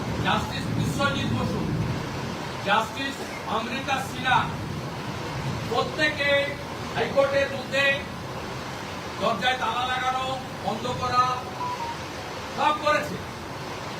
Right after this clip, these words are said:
দিলেন জাস্টিস অভিজিৎ গাঙ্গুলি, অ্যাসেম্বলির ভিতরে মনোরঞ্জন মাহাতো, মনোজ তিব্রা, কোনো এমএলএ, শঙ্কর ঘোষ,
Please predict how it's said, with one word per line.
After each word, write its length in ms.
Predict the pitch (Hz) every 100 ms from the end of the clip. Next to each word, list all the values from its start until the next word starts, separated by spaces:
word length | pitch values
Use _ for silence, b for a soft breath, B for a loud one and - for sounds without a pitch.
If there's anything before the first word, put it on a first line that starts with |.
| - - - - - - - - - - -
দিলেন 320 | 214 262 302 302
জাস্টিস 360 | 285 277 - 277 254
অভিজিৎ 280 | 254 269 277
গাঙ্গুলি, 360 | 269 240 185 - - - - - - -
অ্যাসেম্বলির 520 | - 214 262 269 302 269
ভিতরে 320 | 247 277 277 262
মনোরঞ্জন 480 | 262 262 269 269 -
মাহাতো, 260 | 269 269 269 262
মনোজ 220 | - 269 -
তিব্রা, 300 | - 240 277 - - - - - - - - - - - - - - - - - - - - -
কোনো 180 | 254 302 311
এমএলএ, 300 | 277 277 240 - - - -
শঙ্কর 340 | - - 277 233
ঘোষ, 240 | 269 269